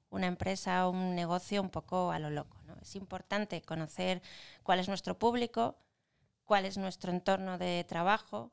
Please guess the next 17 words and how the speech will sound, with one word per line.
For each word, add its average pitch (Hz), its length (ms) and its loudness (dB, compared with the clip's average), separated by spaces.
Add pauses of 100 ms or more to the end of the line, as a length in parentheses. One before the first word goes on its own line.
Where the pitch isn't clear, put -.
(140)
la 170 220 -2
zona 202 600 4
donde 180 220 -2
nos 170 160 -4
vamos 175 1200 0
a 175 100 -2
mover, 202 460 2 (280)
¿vale? 170 280 -6 (360)
Las 185 240 0
necesidades 190 760 -2
que 180 120 -10
tiene 175 760 0
nuestro 175 360 -4
barrio, 208 600 4
nuestra, 156 1000 -6 (1700)
el 196 160 4
ámbito 208 580 2